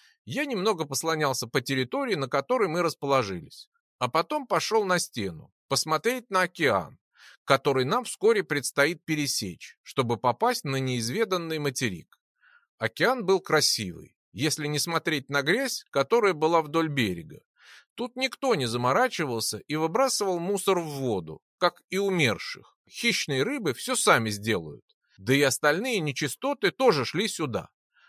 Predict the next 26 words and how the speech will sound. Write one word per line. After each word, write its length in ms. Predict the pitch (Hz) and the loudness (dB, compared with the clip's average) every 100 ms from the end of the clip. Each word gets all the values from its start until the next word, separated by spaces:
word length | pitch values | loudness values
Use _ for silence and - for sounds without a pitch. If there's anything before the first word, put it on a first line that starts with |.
| _ - | _ 2
А 120 | 113 | 4
вот 240 | 120 113 | 4 0
дальше 540 | 120 269 254 - 92 - _ | 2 2 2 -6 -10 -14 _
была 400 | 85 127 180 262 | 0 2 4 2
голубая 540 | 175 175 160 196 180 | 2 2 2 6 6
гладь, 640 | 147 139 107 80 - - _ - | 4 4 2 0 -10 -20 _ -6
на 160 | 120 | -2
которой 400 | 131 135 135 123 | 0 2 2 2
виднелись 540 | 113 113 185 262 220 - | 0 -4 -6 -4 -6 -2
паруса. 560 | 151 135 - 85 - _ _ _ - | -2 -2 -4 -10 -12 _ _ _ -8
Мне 300 | 101 151 214 | -2 0 0
уже 220 | 180 202 | 2 2
доводилось 640 | 202 233 190 196 120 - | 4 4 2 0 0 0
слышать, 540 | - 247 277 131 95 | -2 -2 -2 -4 -6
что 260 | - - 214 | -10 0 0
эти 200 | 262 220 | 2 0
воды 320 | 185 233 196 | 0 0 0
неспокойны. 800 | 190 180 190 - 123 95 80 - _ _ - | 0 0 0 0 -2 -6 -8 -16 _ _ -4
Постоянно 640 | 120 - 147 240 254 170 | -2 2 2 4 2 0
бушуют 460 | 131 156 185 160 123 | -2 -2 -2 -2 -4
штормы 420 | - 185 131 117 | 0 2 2 -2
так, 380 | - 262 262 _ - | 2 2 2 _ -20
что 260 | - 151 | -2 -2
часто 420 | - 269 262 - | 2 2 2 0
тонут 380 | 170 202 196 - | 0 0 0 -2
корабли. 580 | - 151 143 110 80 | 0 4 2 0 -10